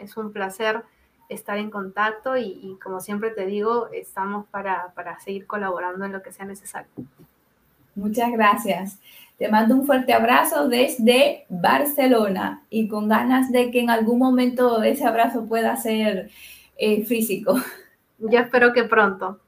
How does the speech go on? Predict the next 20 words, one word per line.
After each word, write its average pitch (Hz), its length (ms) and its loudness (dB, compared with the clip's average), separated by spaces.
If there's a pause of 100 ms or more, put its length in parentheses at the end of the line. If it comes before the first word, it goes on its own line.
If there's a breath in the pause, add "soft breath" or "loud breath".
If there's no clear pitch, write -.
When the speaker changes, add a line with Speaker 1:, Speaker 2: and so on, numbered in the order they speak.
(120)
Speaker 1:
Igualmente, 214 560 -2
muchos 226 320 -2
saludos 220 380 2
desde 208 180 -2
acá 202 220 -4
de 214 100 -4
Lima 262 580 -2
y 185 420 -10 (360 soft breath)
estamos 202 340 -6
viéndonos 208 400 -4
muy 208 80 -8
pronto. 180 320 -12 (1080)
Speaker 2:
Perfecto. 196 720 -6 (200)
Nos 208 240 -4
vemos 220 340 -2
ahora. 185 480 -4 (2000 soft breath)
Señores, 247 720 -2
gracias 254 400 0
por 254 160 -2
escucharnos. 254 1080 -2